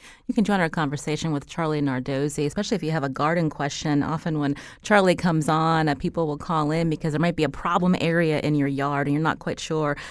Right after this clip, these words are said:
uh, what to plant there. Uh, now's your chance, uh, to hear from Charlie Nardozzi. The number is eight six zero,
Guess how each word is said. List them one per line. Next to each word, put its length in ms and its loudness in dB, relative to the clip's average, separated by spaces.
uh, 100 -2
what 200 0
to 100 -6
plant 420 -2
there. 380 -6
Uh, 100 -10
now's 300 0
your 100 -2
chance, 560 -2
uh, 220 -2
to 80 -8
hear 480 -2
from 160 0
Charlie 240 2
Nardozzi. 640 -2
The 80 0
number 380 0
is 140 -8
eight 180 -4
six 220 -6
zero, 340 -4